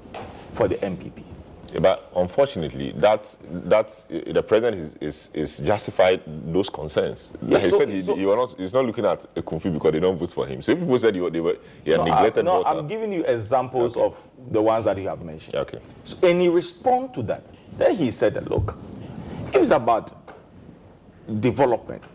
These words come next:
Speaker 1: if about me coming here, then the content in which the persons, the people are saying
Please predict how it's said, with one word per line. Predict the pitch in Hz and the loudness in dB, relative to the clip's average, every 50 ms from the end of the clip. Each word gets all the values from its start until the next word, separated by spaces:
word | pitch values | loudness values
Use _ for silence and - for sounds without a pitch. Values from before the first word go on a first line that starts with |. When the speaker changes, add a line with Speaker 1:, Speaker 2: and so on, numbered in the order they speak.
| - - | 0 2
Speaker 1:
if | 285 262 208 | 4 4 4
about | 156 127 113 113 120 | 4 4 2 0 0
me | 139 156 160 | 0 -2 -2
coming | - - - 117 113 107 110 110 107 | -2 -4 -6 -4 -4 -2 -4 -4 -4
here, | 90 92 76 - - - - - - - - - - - - - - - - - - - - - - - - - - - - - - - - - - - - - - - - - - | -4 -6 -8 -8 -10 -14 -20 -20 -20 -20 -20 -20 -20 -20 -20 -20 -20 -18 -20 -20 -20 -20 -20 -20 -20 -20 -20 -20 -20 -20 -20 -20 -20 -20 -20 -20 -20 -20 -20 -20 -18 -16 -16 -8 -2
then | - 123 180 233 277 320 349 - - - - - - - - - - - - | 2 4 4 4 4 2 -2 -10 -16 -18 -20 -20 -20 -20 -20 -20 -20 -14 -4
the | 123 131 160 | 0 0 0
content | 160 - - 240 254 262 - - - | 0 0 -2 -4 0 0 -2 -2 -2
in | 156 160 165 180 175 156 | -4 -4 -4 -2 -2 -2
which | 156 160 - | -2 -2 -2
the | 123 - | -2 -4
persons, | - - 131 135 139 143 139 - - | 0 2 0 0 0 -4 -6 -8 -10
the | - - - 113 | -12 -4 -4 -4
people | - - 165 165 - 165 | -2 0 -2 2 2 2
are | 139 - - | 2 2 0
saying | - - 160 156 156 147 107 76 | -2 0 0 2 2 0 -4 -8